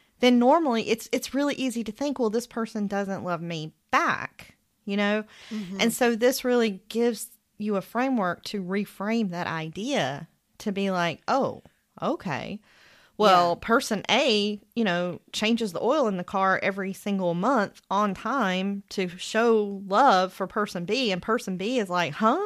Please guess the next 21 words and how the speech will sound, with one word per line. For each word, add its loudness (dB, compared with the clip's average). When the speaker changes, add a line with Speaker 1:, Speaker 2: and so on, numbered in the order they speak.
Speaker 1:
What?' -2
Like, -2
but 0
you -2
never 2
watch 2
any -4
of -4
the -4
stuff -4
I 0
like." -4
So, 2
like, 4
it's 4
just 4
Speaker 2:
Mm-hmm. 0
Speaker 1:
really 4
helpful -2
for -10
that. -6